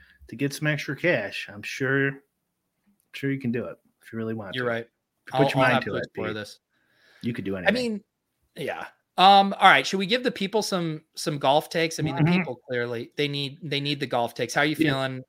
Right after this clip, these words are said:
Speaker 2: uh, heading into P G A Championship here?
Speaker 1: Uh, it's a crazy,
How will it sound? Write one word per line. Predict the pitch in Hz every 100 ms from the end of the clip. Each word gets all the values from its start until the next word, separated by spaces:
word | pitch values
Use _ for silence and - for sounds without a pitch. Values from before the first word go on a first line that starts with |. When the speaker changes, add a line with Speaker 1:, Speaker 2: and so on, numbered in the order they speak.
| 135
Speaker 2:
uh, | 127
heading | 131 151 127
into | 127 120
P | - 123
G | 123
A | 117
Championship | - 120 113 110 - 107
here? | 113 107 - _ _ _
Speaker 1:
Uh, | 147 143 139 131
it's | 156 147
a | 151
crazy, | 143 - 175 175 147 139 123 117